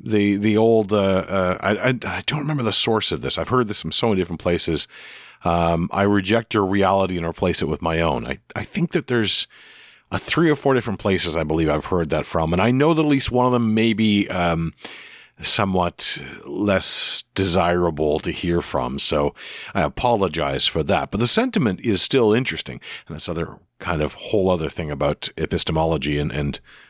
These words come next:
I think it's epistemology, knowing what you know and what knowledge is and what can be knowledge, and the source of the knowledge and how that,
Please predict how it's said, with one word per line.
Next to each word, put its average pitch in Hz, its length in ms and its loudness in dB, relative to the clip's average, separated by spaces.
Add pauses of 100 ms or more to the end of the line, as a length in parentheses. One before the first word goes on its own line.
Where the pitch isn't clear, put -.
(140)
I - 40 -10
think 123 140 -2
it's 85 100 -6
epistemology, 76 640 -4 (320)
knowing 127 320 4
what 117 140 0
you 110 80 2
know 98 360 2 (920)
and 92 120 -2
what 104 200 2
knowledge 101 540 2
is 95 360 2
and 90 140 2
what 101 160 -2
can 92 260 -2
be 90 140 2
knowledge, 85 500 0 (680)
and 98 720 2 (100)
the 107 140 2
source 139 480 2
of 107 120 0
the 104 80 -4
knowledge 98 460 2
and 85 100 -6
how 92 240 2
that, 92 420 0